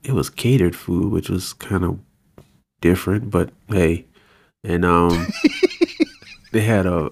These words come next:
Speaker 1: a, a fryer for the fish, but I, I meant to ask them, like, "Where did y'all get this fryer from? This looked like a fryer that might be in, you know, in somebody's,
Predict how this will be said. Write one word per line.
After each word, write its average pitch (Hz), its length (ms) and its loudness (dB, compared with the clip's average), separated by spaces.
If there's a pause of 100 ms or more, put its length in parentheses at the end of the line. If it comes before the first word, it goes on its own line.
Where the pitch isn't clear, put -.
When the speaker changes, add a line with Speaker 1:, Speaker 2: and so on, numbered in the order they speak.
Speaker 1:
a, 85 480 -2 (480)
a 87 160 -8
fryer 123 760 0 (880)
for 104 180 -2
the 90 80 0
fish, 170 360 -6
but 87 240 -2 (120)
I, 139 220 -6
I 143 80 -6
meant 143 180 2
to - 100 -2
ask 120 260 -4
them, 98 80 -4
like, 71 120 -2
"Where 170 120 -6
did 202 160 -6
y'all 131 120 0
get 113 220 -4
this 78 160 -4
fryer 139 400 -2
from? 90 240 -4
This 175 180 -2
looked 147 160 -10
like 113 340 -2 (220)
a 87 100 -6
fryer 107 680 0 (420)
that 90 160 -8
might 113 320 -2
be 113 180 0
in, 95 180 -6 (160)
you 113 140 -6
know, 98 120 0
in 92 40 0
somebody's, 95 800 -2